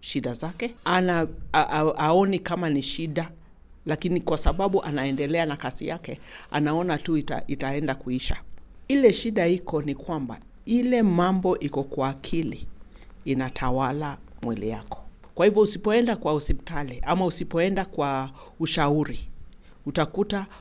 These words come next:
unaendelea kukosa kus-, kulala, itasumbua vile mwili inafanya kazi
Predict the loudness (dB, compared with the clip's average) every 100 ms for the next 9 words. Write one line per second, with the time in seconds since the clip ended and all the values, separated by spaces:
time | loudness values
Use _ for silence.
0 | -4 0 2 2 2 2 0 0 -4 -2
1 | -2 -2 -2 -2 -2 -4 -4 -2 -4 -8
2 | -16 -20 -20 -20 -20 -20 -20 -20 0 2
3 | 4 4 4 0 0 4 4 4 2 4
4 | 4 4 2 -4 0 4 4 6 4 6
5 | 2 2 -4 -4 -2 -2 -2 -6 -4 -4